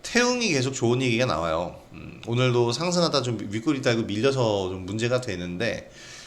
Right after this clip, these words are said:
어, 일단 태웅 좋은 얘기들 계속 나오고 있고, 이런 종목들이 어떻게 보면은 흐름을 만들어 가야 다른 종목들이 좀 따라갈 수가 있겠죠.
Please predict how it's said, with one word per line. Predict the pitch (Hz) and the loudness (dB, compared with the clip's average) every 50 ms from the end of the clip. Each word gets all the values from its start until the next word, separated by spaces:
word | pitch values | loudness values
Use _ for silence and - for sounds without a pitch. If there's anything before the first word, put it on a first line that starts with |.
| - - - - - - - | -20 -20 -20 -20 -20 -14 -6
어, | - 107 110 113 | 0 2 4 4
일단 | 113 113 123 120 | 4 4 2 0
태웅 | 123 - - 180 185 185 180 | 0 0 2 4 4 4 2
좋은 | 180 127 123 131 135 131 | 2 2 2 4 4 2
얘기들 | 123 120 120 123 117 | 2 2 2 2 0
계속 | 110 101 117 113 | 0 -2 -2 0
나오고 | 104 87 92 95 95 104 | 2 2 2 2 2 0
있고, | 98 90 - 104 | -2 -2 -2 -2
이런 | 101 113 127 160 170 | 0 0 2 0 0
종목들이 | 151 131 113 117 120 120 - - 117 113 113 113 113 120 135 139 143 127 | 0 0 0 0 -2 -2 -4 0 2 4 4 4 4 2 0 -2 -2 -2
어떻게 | 95 101 - - 139 139 | -2 -2 -2 -2 -2 -2
보면은 | 127 123 120 123 120 120 120 120 120 | 0 0 0 0 0 0 0 0 0
흐름을 | 123 139 170 170 170 160 160 147 | 0 -2 0 0 0 0 0 0
만들어 | - 82 80 85 107 127 131 135 | 0 -2 -2 -2 0 2 2 2
가야 | 110 85 85 85 82 82 - - | 4 4 4 4 4 4 2 0
다른 | - - 87 95 - 127 135 135 | 0 2 4 4 6 4 2 2
종목들이 | 117 113 104 107 107 101 - 104 92 90 | 0 -2 0 0 -2 -2 -4 -6 -8 -6
좀 | 95 95 | -6 -2
따라갈 | - 131 139 160 165 156 151 | 2 2 2 2 2 0 0
수가 | 147 - 127 | -2 -2 -4
있겠죠. | 98 - - 85 - - 71 | -4 -4 -4 -8 -8 -6 -8